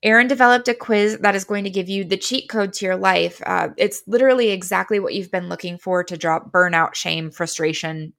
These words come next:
stress, all of the garbage, and it'll have you leaning into increased productivity with more money, more fun, more alignment, more peace, and just really a deeper understanding of both yourself and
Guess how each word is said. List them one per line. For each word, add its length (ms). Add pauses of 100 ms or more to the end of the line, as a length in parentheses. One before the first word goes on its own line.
(160)
stress, 600 (240)
all 260
of 140
the 40
garbage, 640
and 220
it'll 160
have 260
you 200
leaning 560
into 560
increased 640
productivity 720
with 260 (500)
more 200
money, 320
more 260
fun, 380
more 180
alignment, 580
more 220
peace, 560 (380)
and 100
just 160
really 240
a 80
deeper 260
understanding 640
of 180
both 280
yourself 840 (500)
and 280